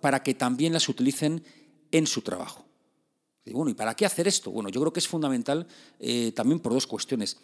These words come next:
La primera, porque esas personas estarán mucho más satisfechas, mucho más contentas con el trabajo que desempeñan, ¿no? Cuando pueden poner en juego competencias que ellos de forma natural ya han desarrollado en otras actividades que tienen en su vida personal.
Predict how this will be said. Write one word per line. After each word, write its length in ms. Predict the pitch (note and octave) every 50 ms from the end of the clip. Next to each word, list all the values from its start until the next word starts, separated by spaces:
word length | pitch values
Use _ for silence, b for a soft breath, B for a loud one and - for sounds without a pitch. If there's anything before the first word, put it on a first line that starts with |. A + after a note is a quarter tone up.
| _ _
La 140 | - A#2+ A#2 -
primera, 320 | B2+ D3 D#3+ C#3+ A#2 -
porque 180 | A2+ G#2+ - B2
esas 160 | G#2+ - -
personas 340 | - C3+ - D3+ D3+ D3 -
estarán 340 | - - - C#3+ D3 C#3+ C3 B B B B B B
mucho 400 | - A2+ C3+ F3 A3 A3 - G3
más 140 | E3+ D#3+ D3+
satisfechas, 580 | - C3 - B2 - - C3 - - C3 - -
mucho 480 | A2 A2+ B2 C#3+ F#3 G#3 G3+ - F3+
más 200 | D#3 D3+ C#3+ -
contentas 520 | - B2+ A#2+ A#2+ A2+ C3+ B2 A#2 B2 - -
con 140 | - A#2+
el 100 | A#2 A2
trabajo 300 | A2 A2+ A#2+ B2 - -
que 100 | - A#2+
desempeñan, 600 | A2+ A2 - - G#2 G2+ F2+ - A2 C3+ F3+ G3+ F#3+
¿no? 180 | - F#3 - _ _
Cuando 240 | - - - G#2+ -
pueden 280 | - B2+ C3 C3+ C#3 C3+ B B B B _
poner 180 | B2 A#2+ B2
en 80 | C3 C3
juego 260 | C3 - C#3 C3 A#2+
competencias 680 | - B2 A2+ A2 - A2 - D#3 E3+ D#3+ - D3+ - -
que 100 | - D3
ellos 180 | D#3+ - - B B B
de 180 | - A2 A#2+ A#2
forma 300 | - D#3+ E3 E3 E3+ D#3
natural 360 | D#3 C#3+ D3 C3 D3 C#3+ B2+
ya 80 | B2+
han 60 | C#3+ C#3
desarrollado 440 | C#3+ - - B2+ A#2 B2 C3+ C3+
en 80 | C3 B2+
otras 200 | A#2+ C#3 C3 -
actividades 640 | B2 - - - A2 G#2+ G#2+ A2+ B2 D3 F3+ F3+ - B B B B
que 80 | - A2+
tienen 240 | A2+ A#2+ A2+ A2+ A2
en 60 | G#2+
su 120 | G#2+ -
vida 400 | G#2+ A2 G#2 G#2+ G#2 G2+ G2 G2 -
personal. 500 | F#2+ F#2+ - - G2 G#2 C3+ F3+ G#3+